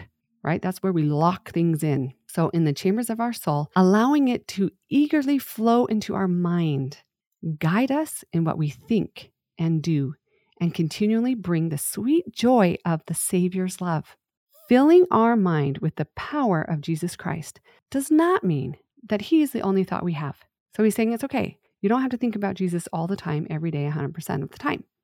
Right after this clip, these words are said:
We can't even do it. It's just not possible for our human bodies to do that. And frankly, in order for us to survive, we can't, you know? We have to think about what we're gonna make for dinner. And we have to think about our children and our family and all the things that sometimes we need to take care of.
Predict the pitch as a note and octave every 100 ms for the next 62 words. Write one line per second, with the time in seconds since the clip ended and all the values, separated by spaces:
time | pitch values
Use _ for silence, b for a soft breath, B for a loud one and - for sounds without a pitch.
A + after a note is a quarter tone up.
0 | _ G#3+ D4+ D4 C4+ G#3 A#3 C4 - F3
1 | A3+ A#3 G#3 - - - D#3 - D#3 -
2 | - - - D#3+ D#3+ - E3 D3+ D3 D3
3 | D3 - C#3+ D#3 E3 - F3+ F3+ F3+ -
4 | _ _ F3 E3+ F3+ E3 - _ _ _
5 | D#3+ - F3 E3 D#3 D#3 - D3+ D3+ C#3+
6 | C#3 D3+ - D3 D3 - _ - D3 D#3
7 | - - F3+ A#3 F3 D#3+ D3 D3 E3 -
8 | F3+ C#4 E4+ E4 F#3 D3+ - D3+ _ _
9 | _ - D3+ C4+ A3+ F3 D3 D#3+ - _
10 | _ _ F3+ C4 C#4 D3+ C#3+ F3 A#3+ G#3+
11 | D3 - D#3 - - E3+ G3 - F#3+ D#3+
12 | C#3 - - - _ - F3 G#3 F3+ E3+
13 | G3+ A#3+ F#3+ G3+ - F3+ -